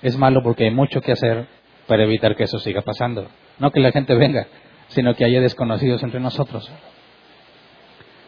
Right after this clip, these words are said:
Así que les voy a pedir, por favor, que se pongan de pie todos los que se hicieron miembros de la iglesia a partir de que pasó el aniversario el año pasado, es decir, de septiembre, finales de septiembre a la fecha.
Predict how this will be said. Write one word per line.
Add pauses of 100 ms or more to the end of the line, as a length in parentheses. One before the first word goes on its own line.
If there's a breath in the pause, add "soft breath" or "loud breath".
Así
que
les
voy
a
pedir,
por
favor,
que
se
pongan
de
pie (600)
todos
los
que
se
hicieron
miembros
de
la
iglesia (1300)
a
partir (800)
de
que
pasó
el
aniversario
el
año
pasado,
es
decir,
de
septiembre, (1120)
finales
de
septiembre
a
la
fecha.